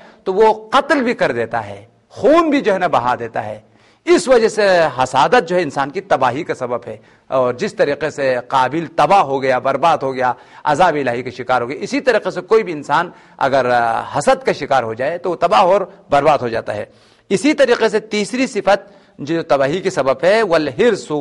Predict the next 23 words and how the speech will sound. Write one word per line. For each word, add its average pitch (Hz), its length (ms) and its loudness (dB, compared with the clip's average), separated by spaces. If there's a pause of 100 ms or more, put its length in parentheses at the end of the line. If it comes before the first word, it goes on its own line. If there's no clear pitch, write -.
(640)
حرص 311 240 2
کی 240 120 -4
وجہ 196 240 2
سے 233 400 -2 (320)
انسان 147 540 -2
تباہ 135 300 2
ہوتا 120 380 0
ہے، 156 340 0
انسان 123 360 -6
کا 123 140 -2
عقیدہ 131 380 -2
تباہ 131 220 0
ہوتا 120 220 -2
ہے، 127 80 -2
انسان 127 260 -6
کی 131 100 -14
ایمان 156 280 -2
تباہ 143 240 0
ہوتا 131 260 0
ہے۔ 156 140 4 (320)
والحرص 135 680 0
عدو 160 520 -2
النفس، 143 540 -2